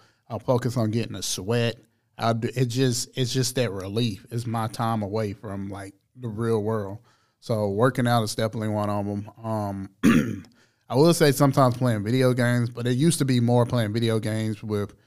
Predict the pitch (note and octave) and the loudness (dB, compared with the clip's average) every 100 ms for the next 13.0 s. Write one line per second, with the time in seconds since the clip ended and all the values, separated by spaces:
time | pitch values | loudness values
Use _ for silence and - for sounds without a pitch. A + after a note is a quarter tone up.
0 | _ _ F#2+ F#2+ G#2 B2+ C#3 B2+ D#3 - | _ _ -10 -6 0 0 0 -2 -2 -2
1 | D#3 D3+ _ _ _ _ A#2+ A2+ G#2+ G#2 | -6 -8 _ _ _ _ -6 -2 0 -2
2 | G#2 A2 _ B2 A#2 G#2+ G#2+ A#2+ C3+ B2+ | -6 -14 _ -2 0 0 0 2 4 4
3 | B2+ B2 B2 A#2+ G#2+ A2+ - G#2+ G#2 G2+ | 0 0 2 4 2 -2 -6 -6 -4 -4
4 | F#2+ A2 G2+ G#2 A2 G#2+ G#2 G#2 G2+ G2+ | -4 -6 -6 -4 -4 -4 -6 -6 -8 -10
5 | G2 G2+ F#2+ A2 G2+ F#2+ G#2+ G#2 G2 A2 | -8 -8 -6 -6 -6 -8 -6 -6 -6 -2
6 | C#3 B2 A#2 A2+ G#2 G2+ A2+ - G#2+ G2 | 0 0 0 -2 -4 -6 -8 -12 -20 -20
7 | F#2+ G#2+ G2 G2+ - _ _ _ _ B2 | -16 -12 -10 -10 -14 _ _ _ _ 0
8 | A2+ - C3+ D3 C#3+ B2+ B2+ B2 B2+ B2 | 0 0 -2 2 4 2 0 2 2 2
9 | A#2+ B2+ A2+ A2+ G2+ G2 A#2 A#2+ A2+ A2 | 0 -2 0 0 -2 -4 0 0 0 -2
10 | A2 G#2 A#2 A2 G#2 G2 - G2 G2+ G#2 | -4 -6 -4 -2 -2 -6 -12 -8 -6 -6
11 | - A#2 A#2 A#2 G#2+ G#2 G2 F#2 - _ | -4 0 0 0 -4 -4 -6 -8 -14 _
12 | _ _ - A2+ B2 B2 A2 A2+ A2 - | _ _ -4 0 2 2 0 2 0 -2